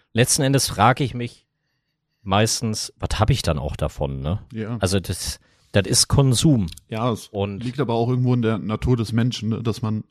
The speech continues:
Speaker 2: halt immer irgendwie up to date sein möchte und auf dem aktuellen Stand, und ja, da ist man dann einfach, ähm, ja, so in so einem, in so einem Kreislauf irgendwie gefangen.
Speaker 1: Auf jeden Fall, auf jeden Fall.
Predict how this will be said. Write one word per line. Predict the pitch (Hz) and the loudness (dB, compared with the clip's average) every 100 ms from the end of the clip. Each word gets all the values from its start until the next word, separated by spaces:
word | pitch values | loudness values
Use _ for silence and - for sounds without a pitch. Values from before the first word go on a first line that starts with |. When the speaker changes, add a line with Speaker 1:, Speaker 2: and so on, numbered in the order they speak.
| 113 | -12
Speaker 2:
halt | 101 - | -12 -6
immer | 110 117 110 - | -2 -2 -2 -6
irgendwie | 113 110 107 104 107 107 117 _ | -8 -6 -6 -6 -4 -4 -8 _
up | 110 - | -4 0
to | 117 | 2
date | 107 113 113 | 4 2 2
sein | 110 113 113 | 2 4 4
möchte | 117 - - 110 107 | 2 2 2 2 2
und | 98 - | -2 -2
auf | 104 | -2
dem | 107 | 0
aktuellen | 101 - 120 120 | -2 2 4 4
Stand, | 113 - 101 110 110 | 2 -2 -2 -2 -4
und | - 104 107 - - - _ | -4 -4 -4 -10 -20 -20 _
ja, | - 101 | 0 2
da | 95 | 2
ist | - | 0
man | 104 | -2
dann | 107 | -2
einfach, | 110 113 117 117 - 101 | -2 -2 -4 -6 -14 -8
ähm, | 110 113 117 110 - _ - | -6 -4 -6 -8 -20 _ -12
ja, | 110 107 | -2 -2
so | 98 - 92 | -2 -8 -8
in | 95 110 | -4 -2
so | 113 | 0
einem, | 110 | 0
in | 117 | 0
so | 113 | -2
einem | 117 | -2
Kreislauf | 117 127 - 110 107 | 2 2 2 0 2
irgendwie | 107 101 101 | 0 0 -4
gefangen. | 104 - 98 110 _ _ _ _ _ _ _ _ _ _ _ _ _ - | -2 -2 -2 -8 _ _ _ _ _ _ _ _ _ _ _ _ _ -8
Speaker 1:
Auf | 92 | -2
jeden | 90 85 | -2 -2
Fall, | - 90 73 - _ _ _ | 0 0 0 -6 _ _ _
auf | - | -10
jeden | 82 85 | -10 -8
Fall. | - 82 | -6 -6